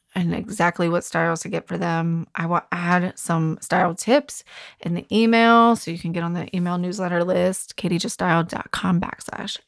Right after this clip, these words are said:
newsletter, and you will be added. I send out newsletters a couple times a week. I have a goal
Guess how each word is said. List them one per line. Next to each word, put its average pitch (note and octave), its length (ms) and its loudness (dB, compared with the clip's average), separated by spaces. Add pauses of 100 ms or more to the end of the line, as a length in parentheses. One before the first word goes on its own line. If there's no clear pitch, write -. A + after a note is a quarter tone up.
newsletter, A#3 800 2 (380)
and F3+ 160 2
you F3 60 2
will E3+ 100 2
be - 200 -4
added. G#3 540 2 (460)
I E3+ 380 2
send E3+ 520 2
out E3+ 640 0 (160)
newsletters F3 960 -2
a - 40 -20 (260)
couple F4+ 180 4
times D4 220 4
a D4 60 4
week. D4+ 400 0 (840)
I F3 280 2
have F3+ 260 -2
a E3 120 -4 (100)
goal F3 960 2